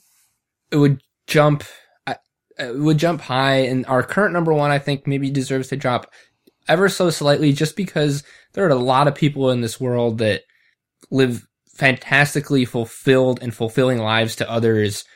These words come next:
without having a significant other. Whereas I think being able to do one thing really well, regardless of your relationship status or anything,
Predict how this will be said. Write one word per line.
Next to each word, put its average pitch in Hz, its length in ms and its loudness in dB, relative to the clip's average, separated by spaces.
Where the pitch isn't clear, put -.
without 131 320 2
having 123 300 -2
a 113 40 -2
significant 113 520 -6
other. 127 380 -2
Whereas 120 640 4
I 143 100 0
think 143 320 2
being 165 200 4
able 165 140 2
to 156 80 4
do 147 140 4
one 135 220 2
thing 131 260 0
really 135 220 4
well, 120 560 2
regardless 135 560 2
of 127 120 -2
your 113 260 -2
relationship 117 600 0
status 110 520 0
or 107 160 -8
anything, 110 760 0